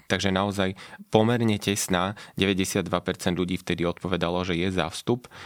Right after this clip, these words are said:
ale teda všetky zvyšné boli neúspešné práve kvôli nízkej účasti. Myslím, že tá najnižšia sa pohybovala ešte v deväťdesiatom siedmom len na úrovni deväť celá päťdesiattri percenta, čo je naozaj strašne máličko.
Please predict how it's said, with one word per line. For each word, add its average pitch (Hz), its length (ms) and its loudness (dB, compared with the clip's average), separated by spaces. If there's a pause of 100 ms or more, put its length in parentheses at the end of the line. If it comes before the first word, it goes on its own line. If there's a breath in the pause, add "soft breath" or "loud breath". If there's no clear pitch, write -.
(120)
ale 92 320 0
teda 92 320 0
všetky - 320 0
zvyšné 90 480 0
boli 92 240 0
neúspešné 95 560 -2
práve 92 400 0
kvôli 92 240 -2
nízkej 90 400 -2
účasti. 98 640 -2 (240 loud breath)
Myslím, 92 320 0
že 95 80 0
tá 92 160 0
najnižšia 92 480 0
sa - 240 -10
pohybovala 90 560 0
ešte 85 160 -4
v 87 80 -8
deväťdesiatom 92 560 -2
siedmom 92 400 0
len 87 160 0
na 95 80 -4
úrovni 90 320 0
deväť 98 480 0
celá 85 80 0
päťdesiattri 92 640 -2
percenta, 87 640 -4
čo 87 160 0
je 87 80 -2 (400 loud breath)
naozaj 92 240 0
strašne 98 400 0
máličko. 95 640 -2